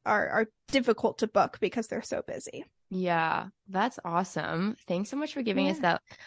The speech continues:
Speaker 2: behind the scenes.
Speaker 1: <laughs>
Speaker 2: Um, so yeah, really
Speaker 1: Yeah.
Speaker 2: excited, um, to have you on, and thanks again for taking the time.
Speaker 1: Yeah.
Speaker 2: So, uh, for today's episode, we're gonna be talking about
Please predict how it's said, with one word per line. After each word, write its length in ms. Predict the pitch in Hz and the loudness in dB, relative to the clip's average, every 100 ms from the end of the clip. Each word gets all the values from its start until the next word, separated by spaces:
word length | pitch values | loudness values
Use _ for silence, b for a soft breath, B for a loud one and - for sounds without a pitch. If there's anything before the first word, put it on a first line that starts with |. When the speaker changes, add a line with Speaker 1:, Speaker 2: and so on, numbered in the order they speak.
| B | B
Speaker 2:
behind 500 | - 185 175 175 214 | 0 2 4 6 8
the 80 | 233 | 6
scenes. 640 | - 185 196 151 147 180 190 | 4 2 2 2 2 2 2
Speaker 1:
<laughs> 400 | 226 294 415 - | 4 10 10 12
Speaker 2:
Um, 440 | 165 - 165 190 | 8 8 6 2
so 220 | 196 214 | 2 2
yeah, 300 | 208 214 143 196 | 4 6 6 6
really 240 | 196 214 | 6 4
Speaker 1:
Yeah. 40 | |
Speaker 2:
excited, 640 | 240 - 202 202 202 202 196 | 2 4 6 6 4 4 2
um, 260 | 180 170 170 | 0 0 0
to 80 | 185 | 0
have 240 | 175 170 | 0 2
you 140 | 175 | 0
on, 180 | 160 156 | 2 2
and 140 | 160 160 | 0 0
thanks 220 | 170 170 | -2 0
again 240 | 165 170 | -2 -2
for 80 | 160 | -2
taking 320 | 165 160 165 | -4 -2 -2
the 60 | 160 | -4
time. 600 | - 170 160 165 175 180 B B B B B - | -2 0 0 0 0 -2 B B B B B -6
Speaker 1:
Yeah. 100 | 285 | 0
Speaker 2:
So, 440 | 302 185 180 180 175 | 8 10 10 10 8
uh, 140 | 175 - | 6 2
for 120 | - | -2
today's 380 | 196 - 208 254 - | -2 4 4 6 4
episode, 480 | 202 208 - 180 | 2 2 4 4
we're 120 | 175 175 | 4 4
gonna 140 | 175 | 4
be 120 | 170 | 2
talking 480 | 165 160 160 - 165 | -2 -2 -2 0 -2
about 520 | 160 156 156 156 - | 0 2 4 4 2